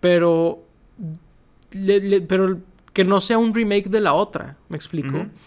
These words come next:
Speaker 1: Que sea otra interpretación de la historia. Creo que algo así podría funcionar mejor que, y, y tendría mucho más sentido, ¿no? Porque dices, vas a contar
Speaker 2: Ujú.
Speaker 1: una historia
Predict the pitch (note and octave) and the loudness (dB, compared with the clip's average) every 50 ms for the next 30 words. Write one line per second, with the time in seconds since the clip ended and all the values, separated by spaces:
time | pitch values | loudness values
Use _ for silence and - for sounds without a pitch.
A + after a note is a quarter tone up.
0 | _ _ - - - - - _ - - D#3+ - - D#3+ D#3 E3+ F#3+ G3 - - | _ _ -20 -20 -20 -20 -20 _ -2 -2 0 0 2 2 2 2 2 0 -2 -6
1 | _ - D#3+ E3 E3+ E3+ - G#3 G#3+ G#3 G3+ G#3 F#3+ F3 - F3 E3+ - C#3 - | _ -8 -6 -6 -6 -4 -2 -2 -2 -2 -2 -4 -4 -4 -6 -8 -8 -8 -10 -8
2 | - E3 E3+ F#3 F#3 F#3+ F3+ F3 D#3 - - G#3 G#3+ A3+ G3 - - - E3 F3 | -6 -6 -6 -6 -6 -6 -6 -8 -8 -8 -8 -8 -6 -6 -8 -8 -6 -4 -4 -4
3 | F3 - G#3+ G#3 G3+ G3+ G#3 G#3+ A3+ G#3 G#3 - F#3 F3+ F#3+ - G3+ F#3+ F3 E3 | -2 0 0 2 2 2 2 0 0 -2 -2 -4 -4 -4 -4 -4 -2 -2 0 0
4 | D#3 D3+ - - F#3+ F#3 F3+ - - E3+ D#3 D3 C3+ C3+ D3 E3 D#3+ D#3 - - | 0 -2 -2 -6 -6 -6 -6 -6 -8 -8 -6 -6 -8 -8 -8 -10 -12 -10 -8 -6
5 | D3+ D3 C#3+ D3+ D3 - - - - _ - _ _ _ _ _ _ _ _ _ | -4 -4 -6 -6 -10 -16 -20 -20 -20 _ -20 _ _ _ _ _ _ _ _ _
6 | _ _ _ _ _ _ _ _ _ _ _ - - F3 F3 E3+ E3+ E3+ E3+ F3 | _ _ _ _ _ _ _ _ _ _ _ -2 0 2 4 4 4 4 2 2
7 | E3+ E3+ E3+ E3 - - E3 D#3 - _ _ _ _ _ _ - - G3 G3+ - | 0 0 -2 -4 -4 -8 -10 -12 -16 _ _ _ _ _ _ -6 -6 -4 -2 0
8 | A3 G3+ G#3+ A3 G#3 G3 G3+ A#3 C4 C#4+ - - A#3+ A#3+ A3+ - C4+ C4 A#3+ - | -2 0 2 2 2 4 4 2 2 0 -2 -2 -2 -2 -2 -2 -4 -6 -4 -4
9 | D4 D4+ D#4 B3 - - E3 G3+ G#3 F#3 - D3 D3 - D#3 E3+ D#3+ D#3+ D3+ D3+ | -4 -4 -4 -6 -8 -10 -12 -12 -12 -12 -14 -14 -8 -6 -6 -6 -6 -6 -6 -6
10 | D3+ D3+ A3 G#3 - A3+ G#3+ G#3 G#3 G3+ G#3 G#3 G#3+ G#3+ G#3 - - F#3+ F#3+ G3 | -6 -4 -4 -4 -4 -6 -4 -2 -2 -2 -2 -2 -4 -4 -6 -4 -4 -2 -2 -2
11 | G3+ G#3 G#3+ | -2 -4 -4